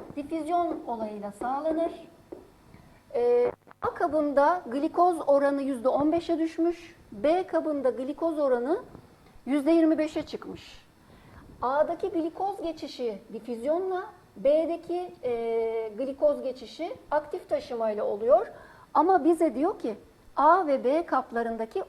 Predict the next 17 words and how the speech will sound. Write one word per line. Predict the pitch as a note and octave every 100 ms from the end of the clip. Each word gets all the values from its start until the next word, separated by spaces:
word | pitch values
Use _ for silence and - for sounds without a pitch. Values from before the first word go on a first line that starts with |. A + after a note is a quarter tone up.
| -
ortak | C#4 D4 F#4 F#4 E4+
metodu | C4+ C4+ B3 B3
bul. | G3 F3 - - _ _ _ _ -
Dolayısıyla | B3 C#4 D4 E4+ D4+
her | C4+ F4
iki | F4+ D4+
kapta | C#4+ B3+ C4
gerçekleşen | B3 C4 C#4+ C#4 B3+ A#3+ A#3 G#3+
ortak | B3+ C#4+ D#4 D#4+ D#4+
metot | B3+ B3+ B3 E4+ -
görüyorsunuz | C4+ C4+ B3+ - C4+ G4 - - - - -
difüzyon, | D4 C#4+ A#3 A#3 B3+ F4 - - -
yani | C#4 C#4 A#3+
cevap | A#3 C#4+ B3+ D4+ - - - - - _ -
A | C4 A#3+
şıkkı | - - -
oluyor. | - -